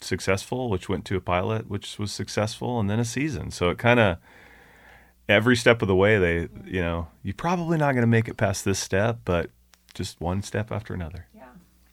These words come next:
Speaker 2: And I think it was because we didn't really, we weren't really looking to do this. It wasn't something that we were ever set out to do.
Speaker 1: <laughs>
Speaker 2: And we were kinda not sure. We were always pretty apprehensive about it, that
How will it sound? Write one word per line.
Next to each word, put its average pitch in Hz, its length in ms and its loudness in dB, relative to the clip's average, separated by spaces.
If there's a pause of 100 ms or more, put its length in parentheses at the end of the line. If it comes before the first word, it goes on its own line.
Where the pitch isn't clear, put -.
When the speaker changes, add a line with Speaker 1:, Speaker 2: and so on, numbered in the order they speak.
(600)
Speaker 2:
And 254 80 0
I 254 60 4
think 277 160 2
it - 20 4
was 269 100 4
because 254 260 0
we 220 120 0
didn't 233 200 0
really, 220 600 -2
we 226 120 0
weren't 240 220 0
really 285 220 2
looking 269 400 4
to 262 100 -2
do 262 140 2
this. 269 280 4
It 247 60 0
wasn't 226 240 -2
something 220 220 0
that 214 160 0
we 208 160 0
were 202 340 -2
ever 208 300 0
set 202 180 -6
out 190 200 -4
to 196 80 -10
do. 202 100 -6 (380)
Speaker 1:
<laughs> - 180 -12
Speaker 2:
And 233 120 4
we 233 120 6
were 220 100 4
kinda 226 340 2
not 196 380 2
sure. 196 340 0
We 196 120 -2
were 202 120 0
always 214 440 2
pretty 220 240 0
apprehensive 196 760 -2 (480)
about 202 400 4
it, 220 220 2
that 202 360 0